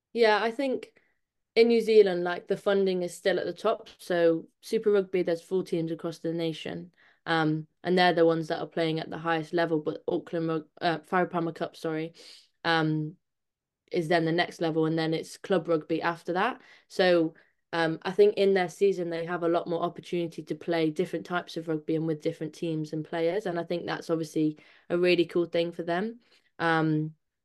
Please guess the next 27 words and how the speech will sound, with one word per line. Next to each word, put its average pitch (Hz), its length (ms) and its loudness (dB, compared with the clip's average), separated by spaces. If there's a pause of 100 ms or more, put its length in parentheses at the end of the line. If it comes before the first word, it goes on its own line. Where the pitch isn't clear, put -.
in 208 140 2
England, 185 360 4
with 175 160 -2
the 175 100 0
Premiership 180 580 -2
being 165 360 -2
eleven 165 360 0
months 156 340 -2
pretty 156 260 -2
much 151 300 -4
of 156 120 -10
the 151 80 0
year, 156 440 0
it's, - 320 0
it's - 200 -2
a 170 60 -4
very 170 320 2
intense, 165 540 -4 (480)
um, 151 580 -2 (640)
intense 165 360 -2
kind 160 200 -4
of 156 80 -6
program 160 400 4
that 160 140 -6
we 160 140 0
have. 170 360 -2
And 165 300 0